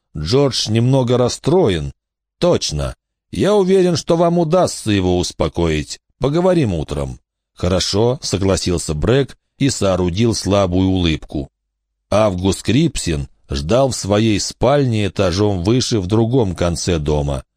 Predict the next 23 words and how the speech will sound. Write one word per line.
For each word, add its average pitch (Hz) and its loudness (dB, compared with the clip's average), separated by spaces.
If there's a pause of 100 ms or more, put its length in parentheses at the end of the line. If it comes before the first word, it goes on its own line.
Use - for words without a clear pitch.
(160)
Когда 82 0
Уэйн 92 2
впервые 95 0
увидел 92 0
её, 78 -2 (280)
она 101 0
напомнила 113 0
ему 101 0
больничную 98 0
палату. 87 0 (180)
Стены 98 0
были 82 0
белыми, 123 0 (140)
а 71 -2
потолок 92 0
был 110 2
разрисован 95 0
под 87 -2
голубое 98 2
небо 87 -2
с 71 -6
белыми 82 0
облаками. 76 -2